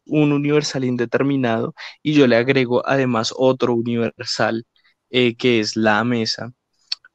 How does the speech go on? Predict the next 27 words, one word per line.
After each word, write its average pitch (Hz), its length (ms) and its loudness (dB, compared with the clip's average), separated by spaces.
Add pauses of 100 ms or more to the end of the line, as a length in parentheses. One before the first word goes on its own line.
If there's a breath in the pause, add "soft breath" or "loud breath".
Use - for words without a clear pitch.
(380)
cuando 139 280 4
yo 131 180 2
le 135 100 2
agrego 156 520 0
la 160 100 0
particularización 165 920 -2
de 120 120 0
la 139 120 0
mesa, 127 300 -2
lo 170 100 2
que 135 120 -6
estoy 107 180 -2
haciendo 113 320 -4
es 113 260 -6 (120)
determinar 123 1080 0 (140)
ese, 135 380 -4 (160)
ese, 123 680 -2
eh, 123 360 -2 (140)
in-, 135 200 -2
esa 127 220 -2
indeterminación 123 840 -4
del 104 180 -6
ser - 240 -4 (920 loud breath)
bajo 143 400 2
una 131 260 4
operatividad 117 680 -2
determinada. 110 720 -6